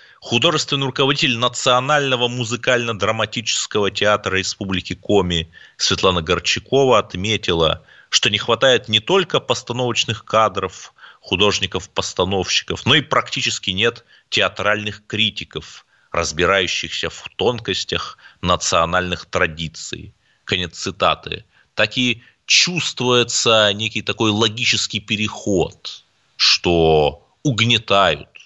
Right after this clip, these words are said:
угнетают злобные русские малые народы. И, конечно, еще раз говорю, такую ассоциацию можно приветствовать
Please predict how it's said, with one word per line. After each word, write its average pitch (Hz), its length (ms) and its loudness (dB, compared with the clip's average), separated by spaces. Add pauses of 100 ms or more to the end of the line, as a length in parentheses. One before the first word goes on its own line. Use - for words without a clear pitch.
(420)
угнетают 101 1160 0
злобные 80 880 -2
русские - 760 -2 (580)
малые 76 500 2
народы. - 640 -6 (920)
И, 160 600 6 (280)
конечно, 160 720 2
еще 151 300 0
раз 123 180 -2
говорю, 131 380 2
такую 143 400 -2
ассоциацию 123 960 -2
можно 101 360 0
приветствовать - 1300 -2